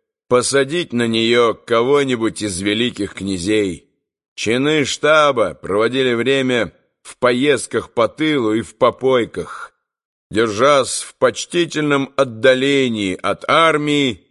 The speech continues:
ее нужд и горестей". Каледин решительно отказался, однако в левых кругах, чрезвычайно подозрительно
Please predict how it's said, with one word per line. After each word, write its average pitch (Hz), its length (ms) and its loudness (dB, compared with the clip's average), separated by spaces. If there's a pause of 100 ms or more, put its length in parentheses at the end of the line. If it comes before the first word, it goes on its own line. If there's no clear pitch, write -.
ее 98 300 -2
нужд 131 640 -2 (340)
и - 140 -2
горестей". 95 920 -2 (760)
Каледин 123 580 2
решительно 117 800 -2
отказался, 104 800 -2 (280)
однако 123 440 0
в 113 100 -4
левых 131 520 4
кругах, 120 720 0
чрезвычайно 107 720 -2
подозрительно 117 1120 -2